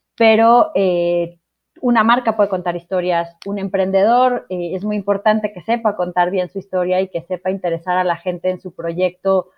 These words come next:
no solo a través de qué es, cuál es el producto o el servicio, sino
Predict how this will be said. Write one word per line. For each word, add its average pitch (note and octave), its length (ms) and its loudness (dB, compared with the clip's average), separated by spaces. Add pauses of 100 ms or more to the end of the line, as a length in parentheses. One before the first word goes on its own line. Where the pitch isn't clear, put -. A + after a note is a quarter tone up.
(180)
no A#3+ 180 0
solo B3+ 200 4
a B3 100 4
través F#3 360 4
de G3+ 220 0
qué A3 100 2
es, G3 240 -6 (100)
cuál G#3+ 160 4
es G3+ 60 -4
el G3 120 -6
producto G3 320 -4
o F3+ 60 2
el E3+ 100 -2
servicio, F#3 480 -2
sino D#3+ 440 -8